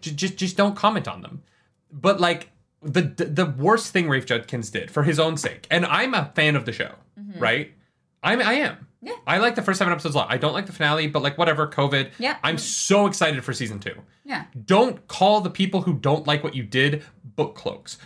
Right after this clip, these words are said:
Speaker 1: Don't give them a name. Don't give them anything to rally around
Speaker 2: Yeah.
Speaker 1: because it gives them something to rally around. That, i-, i-, it's a mistake that he made,
Speaker 2: Yeah.
Speaker 1: right? Like, and, and this is not me shitting on Rafe Judkins,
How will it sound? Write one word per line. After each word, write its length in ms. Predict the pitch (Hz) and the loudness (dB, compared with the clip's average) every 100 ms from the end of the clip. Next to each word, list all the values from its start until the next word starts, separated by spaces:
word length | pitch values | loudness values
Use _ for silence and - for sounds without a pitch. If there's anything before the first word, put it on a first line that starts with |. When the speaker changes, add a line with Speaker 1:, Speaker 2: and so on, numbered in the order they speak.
| - | -2
Speaker 1:
Don't 280 | 180 180 139 | 0 0 0
give 200 | 180 190 | 2 4
them 120 | 220 | 4
a 60 | 190 | 2
name. 380 | 120 107 113 | 0 -4 -4
Don't 180 | 113 127 | 0 0
give 140 | 156 156 | 0 2
them 100 | 202 | 2
anything 280 | 214 214 226 | 2 0 0
to 100 | 233 | 0
rally 360 | 165 113 107 | 2 0 0
around 380 | 104 98 95 113 | -2 -4 -4 -8
Speaker 2:
Yeah. 160 | - - | -12 -10
Speaker 1:
because 380 | - 160 180 156 | -6 0 2 2
it 220 | - 147 - | -2 -6 0
gives 220 | 196 190 | 0 2
them 120 | 196 | 0
something 300 | 196 175 180 | 0 0 -2
to 80 | - | 0
rally 340 | 180 254 196 | 2 2 2
around. 380 | 107 98 85 92 - - _ - | 0 -4 -10 -14 -18 -20 _ -10
That, 180 | 131 135 | -8 -6
i-, 40 | |
i-, 280 | 143 151 147 | -4 -4 -2
it's 160 | 156 156 | -2 0
a 20 | |
mistake 360 | 185 202 277 285 | 0 2 0 -2
that 100 | 117 | -4
he 60 | 78 | -6
made, 280 | - - - | -12 -18 -6
Speaker 2:
Yeah. 80 | 131 | -2
Speaker 1:
right? 200 | 156 196 - - | -2 -4 -10 -2
Like, 240 | 165 - - _ _ - | -2 -2 -16 _ _ 0
and, 180 | 185 185 | 2 4
and 100 | 190 | 4
this 200 | 226 220 | 2 2
is 80 | 208 | 0
not 120 | 190 | 0
me 60 | |
shitting 340 | 175 - 139 123 | 0 0 0 0
on 80 | 107 | 0
Rafe 140 | 101 | -2
Judkins, 400 | 107 101 101 - | -2 -4 -8 -14